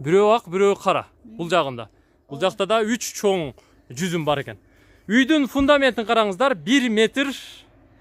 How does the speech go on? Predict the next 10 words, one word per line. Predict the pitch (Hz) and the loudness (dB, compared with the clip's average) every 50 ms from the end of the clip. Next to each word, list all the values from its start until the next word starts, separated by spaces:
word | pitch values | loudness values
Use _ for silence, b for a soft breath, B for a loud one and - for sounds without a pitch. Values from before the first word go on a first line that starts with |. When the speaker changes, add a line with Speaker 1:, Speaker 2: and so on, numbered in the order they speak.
| _ - _ | _ -20 _
Speaker 1:
э, | - 143 139 | -6 -4 -4
бийиктикте | 131 160 226 240 214 - - 233 - - - 220 214 208 180 165 156 147 | 0 0 0 0 0 -2 -6 -12 -8 0 2 4 4 6 4 4 2 0
жерден | 131 175 226 226 180 196 196 170 131 | 2 2 2 2 2 2 0 0 0
көтөрүлүп | - - 208 202 220 214 185 170 160 - _ b b b b b b b | -2 -2 0 2 2 0 2 0 -4 -4 _ b b b b b b b
куюлуп | - 190 196 185 175 - | 0 0 2 2 0 2
тур. | - 226 285 - b b b b b b | 2 2 2 0 b b b b b b
Узун | - 196 214 202 262 247 | -2 0 2 4 2 2
туурасын | - 233 240 240 233 214 - - 202 180 160 147 127 117 _ _ _ _ _ - | 4 4 6 6 6 6 4 2 -4 -4 -4 -6 -10 -12 _ _ _ _ _ -6
уктуңуздар. | 208 208 - - 220 202 180 143 160 196 247 269 - - _ _ _ _ _ _ _ _ _ _ _ _ _ _ _ _ - - | -6 -6 -4 -2 -2 -2 0 2 2 2 2 2 0 -12 _ _ _ _ _ _ _ _ _ _ _ _ _ _ _ _ -12 -8
Э, | 127 131 135 | -4 -2 2